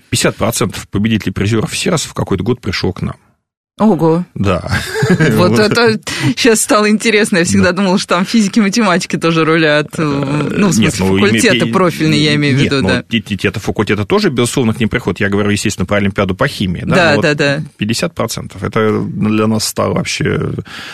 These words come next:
Speaker 1: Ну, там чуть меньше, но если мы округляем <laughs> с, с точки зрения правил математического, пятьдесят процентов хорошая цифра, красивая.
Speaker 2: А есть ли какой-то вот такой отсев в процессе, как бы, вот эти первые годы? Я до сих пор вспоминаю, вот,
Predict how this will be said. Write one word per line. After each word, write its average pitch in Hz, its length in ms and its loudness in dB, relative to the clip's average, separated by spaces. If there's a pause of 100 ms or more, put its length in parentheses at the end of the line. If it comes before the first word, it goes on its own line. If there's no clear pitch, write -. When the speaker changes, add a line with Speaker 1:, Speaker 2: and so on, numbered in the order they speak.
(100)
Speaker 1:
Ну, 131 140 2
там 98 200 0
чуть - 200 -4
меньше, 208 260 2
но 107 240 2
если 117 240 0
мы 104 140 2
округляем 110 460 0
<laughs> - 40 -2
с, - 300 -2
с - 80 -2
точки - 240 0
зрения 107 400 2
правил 101 240 0
математического, 107 580 -2
пятьдесят 127 520 -4
процентов 104 360 -4
хорошая 95 340 -4
цифра, - 320 -6
красивая. - 520 -6 (640)
Speaker 2:
А 185 200 4
есть 240 320 2
ли 302 60 0
какой-то 247 420 2
вот 202 120 2
такой 208 460 4
отсев 185 520 2
в - 80 -14
процессе, 180 500 2
как 151 200 -2
бы, 147 100 -2
вот 160 260 2
эти 147 120 -2
первые 180 340 0
годы? 262 280 2
Я 175 300 4 (100)
до 175 160 0
сих - 140 -2
пор 202 160 2
вспоминаю, 208 500 2
вот, 151 200 -2